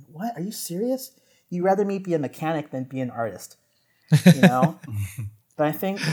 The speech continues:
Speaker 1: if you, if you watch that, um, Netflix special, um, Homecoming King, with, um, Hasan Minhaj,
Speaker 2: Uh-huh, yeah.
Speaker 1: there's a, there's this line that makes me cry. He goes, I had the audacity for equality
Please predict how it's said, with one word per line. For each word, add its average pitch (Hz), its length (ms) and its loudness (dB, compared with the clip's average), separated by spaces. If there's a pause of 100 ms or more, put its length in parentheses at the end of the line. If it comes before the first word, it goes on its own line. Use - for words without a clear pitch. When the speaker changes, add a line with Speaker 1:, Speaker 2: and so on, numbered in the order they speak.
Speaker 1:
if 160 140 -6
you, 185 160 2
if 190 100 -4
you 202 60 -2
watch 214 240 0
that, 175 260 2
um, 127 260 0
Netflix 131 420 2
special, 110 600 -8
um, 120 120 -8
Homecoming 147 520 -6
King, 185 440 -4
with, 123 200 -6
um, 110 360 -4 (800)
Hasan 143 320 0
Minhaj, 196 460 -2 (520)
Speaker 2:
Uh-huh, 151 300 8 (100)
yeah. 170 280 6
Speaker 1:
there's 175 120 4
a, 196 80 2
there's 190 200 2
this 190 140 -4
line 220 440 4
that 151 160 2
makes 156 180 -4
me 196 60 -4
cry. 226 380 6
He 175 120 -2
goes, 180 340 2 (560)
I 214 560 6
had 165 380 -2
the 151 120 0
audacity 147 640 0
for - 160 -10
equality 123 720 0